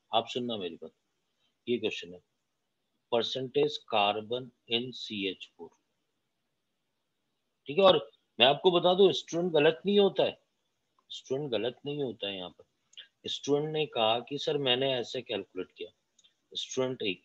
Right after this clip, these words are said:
ने, स्टूडेंट ने कहा, स्टूडेंट फर्स्ट ने कि सर सीएच फ़ोर में कार्बन का परसेंटेज पूछा है, तो मैंने कार्बन का परसेंटेज ऐसे निकाला,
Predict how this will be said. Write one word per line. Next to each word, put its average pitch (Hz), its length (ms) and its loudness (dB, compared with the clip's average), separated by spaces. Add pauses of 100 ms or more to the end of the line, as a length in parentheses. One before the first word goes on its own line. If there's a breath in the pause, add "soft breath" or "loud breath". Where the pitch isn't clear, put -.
ने, 85 100 -16 (160)
स्टूडेंट 98 480 -16 (160)
ने 92 80 -12
कहा, 90 240 -20 (300)
स्टूडेंट - 420 -18 (100)
फर्स्ट - 340 -12
ने 78 80 -20 (760 soft breath)
कि 143 60 0
सर 170 180 2
सीएच 151 400 0
फ़ोर 165 240 0
में 170 160 2
कार्बन 131 420 4
का 160 140 -2
परसेंटेज 147 560 -4
पूछा 131 340 -4
है, 156 200 -6 (420)
तो 117 80 -10
मैंने 120 340 -2
कार्बन 107 420 0
का 139 140 -6
परसेंटेज 131 600 -4
ऐसे 113 260 -4
निकाला, 131 380 -6